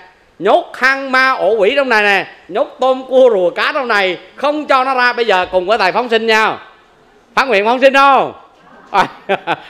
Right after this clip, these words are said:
phóng các loài này ra, phóng những cái tư tưởng ích kỷ, nhỏ mọn, hẹp hòi, phân biệt chia cắt đó ra. Chăn dữ là chó, à, không, mơ cao là chim, mưu sâu là, là cá, bươi móc là gà. Hả? Những cái tâm niệm đó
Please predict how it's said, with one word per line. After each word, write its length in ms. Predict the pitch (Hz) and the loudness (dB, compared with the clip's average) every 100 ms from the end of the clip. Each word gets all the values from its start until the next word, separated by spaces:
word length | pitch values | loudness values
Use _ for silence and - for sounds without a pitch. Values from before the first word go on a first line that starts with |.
| - | -4
phóng 200 | 226 277 | -4 -2
các 160 | 302 | -4
loài 200 | 247 202 | 0 0
này 120 | 202 208 | 0 0
ra, 480 | 240 262 277 254 - | 0 2 0 -4 -10
phóng 180 | - 302 | -8 -6
những 140 | 269 262 | -6 -6
cái 60 | |
tư 200 | 294 294 | -4 -4
tưởng 440 | 262 214 262 320 - - - | 0 0 0 -4 -12 -20 -6
ích 260 | - - | -6 -4
kỷ, 220 | - 196 269 | 0 0 0
nhỏ 240 | 254 190 | -2 -2
mọn, 260 | 247 196 214 | -2 -4 -4
hẹp 240 | 208 - | -8 -4
hòi, 240 | 190 196 | -2 0
phân 200 | 185 240 | -2 -4
biệt 180 | 233 196 | -4 -4
chia 100 | 233 | -4
cắt 240 | 269 285 277 | -8 -8 -4
đó 100 | 285 | -2
ra. 360 | 254 254 269 - - | 2 2 0 -6 -8
Chăn 220 | - 277 269 | -4 -2 0
dữ 300 | 185 226 311 | 2 2 0
là 120 | 196 | -2
chó, 500 | 214 208 247 302 294 - - - _ | 0 2 2 0 -2 -10 -20 -20 _
à, 140 | - 247 | -2 0
không, 340 | 247 262 247 | 2 0 0
mơ 200 | 247 269 | -2 -2
cao 220 | 262 269 269 | -2 -4 -2
là 100 | 226 | -4
chim, 400 | 254 269 294 277 - | -4 -4 -4 -6 -16
mưu 260 | - 247 285 | -4 -2 -2
sâu 300 | 233 277 277 | -2 0 2
là, 320 | 220 226 262 254 - _ | 2 0 -2 -6 -20 _
là 120 | 175 | -6
cá, 500 | 180 214 214 254 320 294 - | -4 0 0 0 -2 -6 -8
bươi 240 | 214 285 | -4 -2
móc 260 | 269 311 - | 0 -2 0
là 140 | 208 | -2
gà. 440 | 208 208 214 240 240 - - _ _ | 2 2 2 0 -2 -12 -20 _ _
Hả? 420 | 180 208 262 302 294 | -2 0 2 0 -4
Những 140 | 240 | -8
cái 80 | 269 | -8
tâm 220 | 277 285 | -6 -4
niệm 160 | 269 208 | -2 0
đó 280 | 262 294 | 0 0